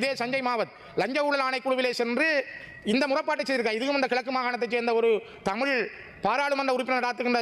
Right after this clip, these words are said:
சிலோன், தமிழ் சிலோன் என்கிற ஒரு இணையதளத்தில் இந்த செய்தி வந்திருக்கிறது. ஆகவே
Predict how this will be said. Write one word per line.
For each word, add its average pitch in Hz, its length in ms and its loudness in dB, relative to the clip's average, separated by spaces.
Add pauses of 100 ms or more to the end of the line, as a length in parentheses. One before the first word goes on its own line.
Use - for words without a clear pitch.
(100)
சிலோன், 240 260 2 (120)
தமிழ் 247 260 -2
சிலோன் 262 240 2
என்கிற 240 180 0 (400)
ஒரு 240 140 4
இணையதளத்தில் 277 460 0
இந்த 277 140 -2
செய்தி 302 180 0
வந்திருக்கிறது. 226 360 -2 (220)
ஆகவே 269 200 0